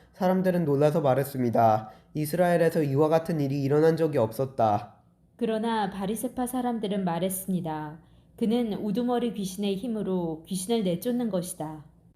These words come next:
Speaker 1: 예수님께서 모든 성읍과 마을에 두루 다니셨습니다. 예수님께서는 유대인의 회당에서 가르치기도 하셨고, 하나님 나라에 대한 기쁜 소식을 전하기도 하셨습니다.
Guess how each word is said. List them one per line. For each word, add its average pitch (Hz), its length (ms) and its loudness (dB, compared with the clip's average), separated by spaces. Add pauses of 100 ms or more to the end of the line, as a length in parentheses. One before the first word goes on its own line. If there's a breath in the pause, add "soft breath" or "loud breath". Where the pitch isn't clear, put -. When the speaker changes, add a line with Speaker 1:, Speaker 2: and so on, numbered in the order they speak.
(400)
Speaker 1:
예수님께서 160 640 2
모든 139 340 0
성읍과 175 480 0
마을에 135 380 4
두루 147 240 -4
다니셨습니다. 127 1120 2 (220 loud breath)
예수님께서는 165 760 0
유대인의 156 520 4
회당에서 170 440 0
가르치기도 151 600 0
하셨고, 117 720 0 (200 loud breath)
하나님 180 380 4
나라에 147 340 6
대한 147 240 2
기쁜 156 340 -2
소식을 170 400 -2
전하기도 151 480 2
하셨습니다. 120 840 2